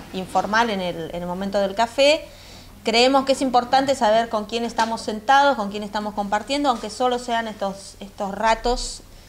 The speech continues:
estas horas, estos momentos. Así que bueno, era, era esa la función y también nosotros cuando los miramos saber, eh, con quiénes estamos hablando. Y también antes de empezar formalmente la presentación, eh, pedirles a los profes que participaron de la investigación, o sea,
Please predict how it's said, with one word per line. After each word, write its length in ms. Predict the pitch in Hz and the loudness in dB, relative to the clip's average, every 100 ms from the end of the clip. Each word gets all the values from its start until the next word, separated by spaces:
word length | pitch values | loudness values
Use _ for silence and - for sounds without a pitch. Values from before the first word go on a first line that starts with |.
| - | -10
estas 340 | 202 202 196 | 0 0 2
horas, 300 | 226 220 226 | 2 2 2
estos 260 | 196 196 196 | -6 -6 -6
momentos. 560 | 175 147 147 - - | -8 -8 -14 -16 -16
Así 220 | 180 - | -12 -10
que 120 | 214 208 | -4 -4
bueno, 280 | 170 - - - 202 | -4 -8 -18 -16 -10
era, 340 | 214 226 214 - | 0 4 4 4
era 220 | 226 226 | 2 4
esa 220 | 226 233 220 | 4 4 2
la 80 | |
función 280 | 214 208 254 | 2 0 -2
y 60 | 269 | 0
también 240 | 226 240 | 0 0
nosotros 380 | 240 233 254 247 220 | 0 -2 0 0 0
cuando 220 | 220 220 | 0 2
los 140 | 220 220 | 2 2
miramos 400 | 233 233 240 247 | 4 4 2 0
saber, 400 | 196 196 208 196 - - - - | 0 2 2 -2 -14 -20 -20 -6
eh, 140 | 196 | -4
con 160 | 202 196 | -2 -2
quiénes 280 | 202 208 202 | -2 -4 -4
estamos 340 | 202 190 185 | -6 -6 -4
hablando. 420 | 156 156 147 151 - - - | -6 -8 -14 -16 -18 -20 -10
Y 100 | 262 | -2
también 320 | 285 294 349 | 2 4 4
antes 220 | 330 330 320 | 2 2 2
de 80 | |
empezar 320 | 262 269 285 277 | 4 2 2 2
formalmente 560 | 254 254 269 269 277 | 0 0 0 0 2
la 80 | 269 | 0
presentación, 720 | 254 269 269 285 294 311 330 - - | 0 -4 -2 -4 0 -2 -2 -6 -8
eh, 280 | 208 202 202 | -6 -4 -4
pedirles 480 | 208 226 277 294 285 | -4 -2 0 0 2
a 60 | 226 | 0
los 100 | 220 | 0
profes 380 | 247 233 202 | 0 -2 -4
que 420 | 196 196 190 185 - | -6 -4 -4 -4 -8
participaron 920 | - 190 208 202 214 208 320 294 285 269 | -6 -4 -4 -8 -8 2 6 8 6 4
de 80 | 220 | -4
la 80 | |
investigación, 640 | 208 208 196 208 214 294 285 | -4 -8 -6 -6 -2 0 0
o 80 | 202 | -2
sea, 240 | 202 196 | -2 -2